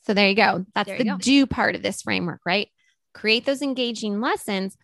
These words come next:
Speaker 1: but be prepared and doing them in advance. Use a simple framework where you can rinse and repeat some of those activities.
Speaker 2: Mm-hmm. Yep.
Speaker 1: So it all leads to then thriving, right? These it factor teachers are able to thrive in the classroom, outside of the classroom.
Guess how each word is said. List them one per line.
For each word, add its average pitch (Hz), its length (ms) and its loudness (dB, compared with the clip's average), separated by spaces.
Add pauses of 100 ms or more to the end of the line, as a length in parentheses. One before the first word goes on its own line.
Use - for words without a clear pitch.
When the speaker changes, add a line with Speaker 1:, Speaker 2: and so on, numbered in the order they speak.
Speaker 1:
but - 160 -8
be 233 140 -4
prepared 208 580 0
and 202 200 0
doing 202 220 2
them 190 160 0
in 202 120 -2
advance. 185 640 -2 (160)
Use 214 320 0
a 202 60 -6
simple 208 280 -4
framework 185 460 -2
where 175 80 -2
you 175 80 -2
can 175 140 -8
rinse 175 240 -4
and 175 40 -6
repeat - 280 -8
some 160 120 -4
of 151 60 -2
those - 160 -4
activities. 196 540 -6
Speaker 2:
Mm-hmm. 170 80 -8 (320)
Yep. 226 100 -4 (320)
Speaker 1:
So - 240 0
it - 180 -2
all 330 380 6
leads 233 380 -6
to - 80 -6
then 180 340 -2 (480)
thriving, 175 800 -4 (140)
right? 190 380 -2 (420)
These 226 220 -2 (160)
it 277 180 2
factor 240 380 0
teachers 196 600 -2
are 208 140 0
able 233 200 0
to 240 80 2
thrive 202 400 0
in 311 160 2
the 349 80 4
classroom, 285 460 0 (320)
outside 131 380 -2
of 175 60 -8
the 170 60 -12
classroom. - 380 -6